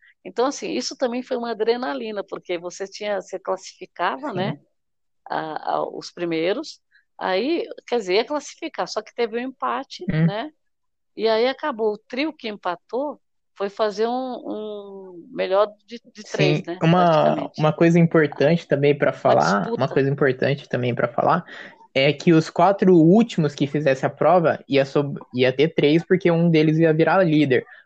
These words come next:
Speaker 2: Mas esses três indicava um
Speaker 1: Isso.
Speaker 2: ainda pro paredão.
Speaker 1: Isso!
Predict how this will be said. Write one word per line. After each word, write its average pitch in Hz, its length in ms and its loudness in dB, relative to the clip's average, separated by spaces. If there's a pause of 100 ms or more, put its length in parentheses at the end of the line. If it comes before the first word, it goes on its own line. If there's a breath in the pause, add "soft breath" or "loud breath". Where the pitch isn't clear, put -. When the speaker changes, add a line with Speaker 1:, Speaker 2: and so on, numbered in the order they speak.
Speaker 2:
Mas 170 360 2
esses 151 340 -2
três 165 320 4
indicava 170 580 2
um 196 140 2
Speaker 1:
Isso. 165 480 -6
Speaker 2:
ainda 120 420 -4
pro 135 140 -2
paredão. 127 340 0 (360 soft breath)
Speaker 1:
Isso! 240 840 -6